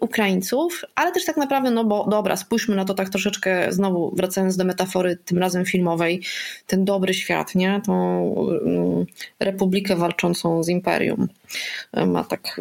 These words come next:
nam się wszystkim zrobić lepiej na, na, na serduszku, bo tutaj są anonimusi, którzy atakują kolejne a to media u-, rosyjskie, a to strony internetowe urzędów, mm, a to zhakują jakieś urządzenia takie techniczne i tam się pojawią napisy, co się dzieje w Ukrainie.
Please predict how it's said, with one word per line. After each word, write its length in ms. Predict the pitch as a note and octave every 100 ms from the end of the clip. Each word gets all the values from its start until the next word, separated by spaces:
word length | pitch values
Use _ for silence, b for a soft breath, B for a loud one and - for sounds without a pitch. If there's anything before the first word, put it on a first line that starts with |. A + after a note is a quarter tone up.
| F#3
nam 160 | F#3
się 120 | F#3+ F#3+
wszystkim 320 | - - F#3+
zrobić 260 | F#3+ -
lepiej 240 | F#3+ F#3+ F3+
na, 160 | E3+
na, 420 | E3+ F3+ F3 E3+ E3+
na 140 | F3+
serduszku, 840 | - F3+ G#3+ A#3 - A3 G#3+ G3+ F#3+
bo 100 | F#3+
tutaj 220 | F#3+ F#3+
są 160 | -
anonimusi, 680 | - F#3 F#3 F#3+ A3 A3 G#3
którzy 280 | - F3+ -
atakują 720 | F#3 F3+ - F#3 F3+ F3 F3 B B B -
kolejne 600 | G3+ F#3+ F#3 F3+ F3 E3+
a 100 | -
to 120 | F#3 F3
media 500 | G#3 A3+ A3+ G#3+ -
u-, 360 | G#3 G3+ G3+
rosyjskie, 720 | G3+ - G3+ G3 - F#3 F3+
a 80 | G3
to 100 | F3+
strony 380 | - A3 A3+ G#3+
internetowe 580 | G#3 G#3 G3+ F#3+ F#3+ F#3+
urzędów, 920 | G#3 F#3+ G3 F#3+ F#3 F#3 F3+ F3+ - B B B -
mm, 320 | F#3 F3 F3 F3
a 120 | G3
to 100 | F#3+
zhakują 680 | F#3+ - - F#3+ F3+ F3 E3+
jakieś 480 | D3+ - - F3 -
urządzenia 600 | F#3 G3+ A3 C#4 C4+ B3+
takie 260 | A#3 A#3
techniczne 600 | A3+ A3 A#3 A3 - G#3+
i 40 | G#3
tam 160 | G3+
się 120 | G3 G#3
pojawią 440 | G3+ G3 F#3 F#3
napisy, 460 | F#3 F#3 F#3 - F#3+
co 100 | F#3+
się 140 | F#3+
dzieje 240 | F#3 F3+
w 40 | F3+
Ukrainie. 460 | F#3 F#3 F3+ F#3+